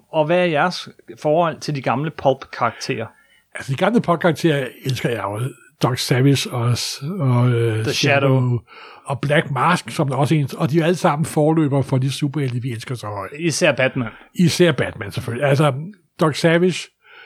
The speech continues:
Speaker 2: og Black Mask og Shadow, det er jo faktisk nærmest Bat-, Batman,
Speaker 1: Ja,
Speaker 2: hvis du
Speaker 1: lægger du
Speaker 2: blander.
Speaker 1: malletræ til sammen, så
Speaker 2: Ja,
Speaker 1: har du
Speaker 2: simpelthen.
Speaker 1: Batman.
Speaker 2: Stor gryde og rører rundt og putter en smule Bill, Bill,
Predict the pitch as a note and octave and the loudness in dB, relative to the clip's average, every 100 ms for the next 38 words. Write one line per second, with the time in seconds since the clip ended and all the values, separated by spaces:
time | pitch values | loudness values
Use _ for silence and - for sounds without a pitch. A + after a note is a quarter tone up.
0 | - - - C3+ C#3+ D3 - C3+ B2+ C#3 | -20 -12 -8 4 6 6 2 -2 2 0
1 | - - C3+ B2+ - B2 B2 A#2+ A2+ - | 0 -6 -4 0 -2 -2 -2 -4 -6 2
2 | D3 D3 - A#2 C#3 B2+ - B2+ A#2 G2+ | 4 6 4 4 4 2 -2 -8 -4 -2
3 | B2+ _ - - - A2 - D3+ C#3+ F3+ | -2 _ -4 -2 -2 -2 2 0 2 -2
4 | F#3 G#3 G#3+ G#3+ A3 A#3+ G#3 G3+ E3 E3 | 2 2 2 2 2 0 -2 -2 0 0
5 | C3+ B2 F3+ B3 D3+ A3+ A3+ D#3+ C#3+ - | 0 0 2 2 2 2 2 0 -4 -10
6 | - - - C4 B3 F3 E3+ G#3 F3 E3 | -20 -16 -6 -2 -2 0 0 2 2 2
7 | C#3+ F3 F#3+ D#3+ F3+ E3 D3 C#3+ F3 E3+ | 2 0 0 -2 2 2 0 -2 0 0
8 | E3 - - _ G#3 - G3+ F3+ | 0 -6 -20 _ 0 2 0 0